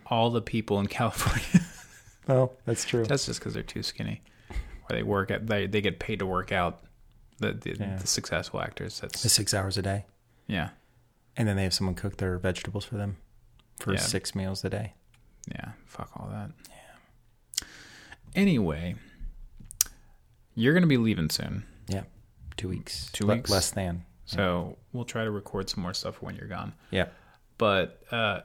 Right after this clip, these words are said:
Speaker 1: do you got anything going on? I know you're working on a drawing for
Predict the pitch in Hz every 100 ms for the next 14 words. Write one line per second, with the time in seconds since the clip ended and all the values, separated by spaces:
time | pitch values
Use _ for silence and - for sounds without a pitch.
0 | - - 110 113 113 120 117 120 - -
1 | 120 113 113 110 107 107 107 107 101 95
2 | 101 95 101 - _ - 101 95 101 107
3 | 101 101 98 95 95 95 - - 101 95
4 | 92 95 95